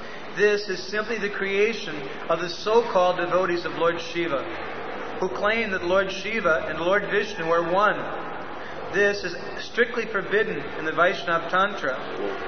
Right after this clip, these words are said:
Yastu Narayanam Devam. Lord Vishnu, Lord Shiva, and Lord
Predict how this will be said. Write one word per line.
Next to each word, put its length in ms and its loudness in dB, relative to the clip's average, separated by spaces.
Yastu 580 2
Narayanam 840 2
Devam. 1600 -4
Lord 260 2
Vishnu, 440 0
Lord 260 4
Shiva, 420 -2
and 100 -2
Lord 140 2